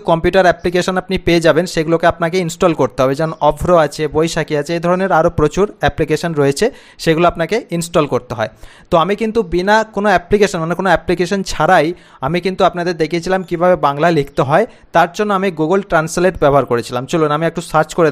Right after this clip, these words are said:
দেখাই, Google Chrome-এ গিয়ে আমি just এখানে Google Translate লিখে সার্চ করব। সার্চ করার পর এখানে কিন্তু আপনি কোনো টেক্সট এখানে লিখবেন না, অনেক সময় এখানে ঠিকঠাক আসে না। আপনি Google Translate তার যে ওয়েবসাইট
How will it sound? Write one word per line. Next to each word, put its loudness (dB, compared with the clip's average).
দেখাই, 2
Google 2
Chrome-এ 2
গিয়ে 2
আমি -4
just 2
এখানে -2
Google 0
Translate 0
লিখে -2
সার্চ 0
করব। 0
সার্চ 2
করার 4
পর 4
এখানে -2
কিন্তু -2
আপনি 0
কোনো 2
টেক্সট -2
এখানে 0
লিখবেন 0
না, 2
অনেক -2
সময় 0
এখানে -2
ঠিকঠাক -2
আসে 2
না। 0
আপনি -2
Google 4
Translate 0
তার 4
যে 0
ওয়েবসাইট 2